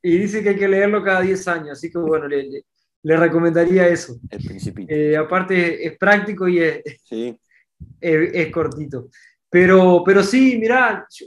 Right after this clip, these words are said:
Speaker 1: yo s-, YouTube siempre miro mucho, miro mucho, miro muchas charlas, escucho muchos podcasts.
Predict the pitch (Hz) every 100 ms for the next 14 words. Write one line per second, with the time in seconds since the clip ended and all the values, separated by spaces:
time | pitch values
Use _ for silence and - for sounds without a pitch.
0 | _ - 269 - - - _ _ - 185
1 | 202 202 294 277 - 240 226 - 196 196
2 | 170 202 240 247 233 190 185 170 185 196
3 | 190 180 160 147 131 123 _ _ _ _
4 | _ - 160 165 170 165 - 190 202 185
5 | 165 156 131 - 143 131 - 175 170 170
6 | 165 139 - 196 190 170 160